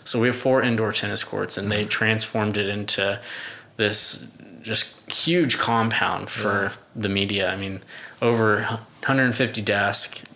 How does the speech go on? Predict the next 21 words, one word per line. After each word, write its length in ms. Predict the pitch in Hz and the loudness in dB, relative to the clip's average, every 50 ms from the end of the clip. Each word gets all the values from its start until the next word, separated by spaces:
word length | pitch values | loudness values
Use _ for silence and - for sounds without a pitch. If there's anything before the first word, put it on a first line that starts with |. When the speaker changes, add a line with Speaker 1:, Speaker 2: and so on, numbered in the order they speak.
| - | -4
Speaker 1:
uh, 300 | - 101 95 - - - - - - - - - - - - - - - - | -2 0 0 0 0 -2 -4 -8 -14 -20 -20 -20 -20 -20 -20 -20 -20 -20 -12
thirty-five 800 | - - 123 113 117 120 123 117 - - 113 107 110 113 113 113 | -6 0 2 2 4 2 2 0 0 0 2 2 2 2 2 0
or 40 | 110 | -2
forty 360 | 107 - - 113 113 113 113 | -4 -4 -4 -2 0 0 -2
foot 300 | 113 - - 110 101 98 | -2 -2 -4 -4 -2 -4
video 400 | 110 107 104 98 104 107 107 107 | -4 -4 -4 -2 0 0 0 0
wall 440 | 107 104 107 104 104 104 107 110 - - - - - - - - - - | 2 2 0 2 2 0 0 -2 -6 -10 -12 -12 -12 -12 -14 -18 -8 -4
where 120 | 113 107 | -2 0
they 140 | 101 107 104 | 2 2 2
Speaker 2:
Wow. 60 | 107 | 2
Speaker 1:
could 140 | - 117 101 | 0 -2 -2
watch, 540 | 98 95 98 98 98 95 - - - - - - - - - | 0 0 2 2 2 2 2 0 0 0 -2 -6 -10 -12 -4
watch 360 | 120 117 117 123 120 - - | 0 2 4 4 4 2 0
the 60 | - 104 | 0 0
tournament 400 | - 104 98 98 98 101 104 110 104 | -2 0 0 0 2 2 2 2 2
Speaker 2:
Everything, 120 | 98 - - | 0 0 0
Speaker 1:
from 140 | 117 104 101 | 0 0 0
Speaker 2:
yeah. 180 | 95 90 87 87 - | -2 -4 -6 -6 -2
Speaker 1:
three 180 | 120 120 117 | 0 2 2
different 320 | 113 113 110 - 101 90 92 | 2 2 0 0 -2 -2 -4
angles. 540 | 95 98 95 95 95 107 127 - - - | -4 -4 -4 -4 -4 -2 0 0 -2 -2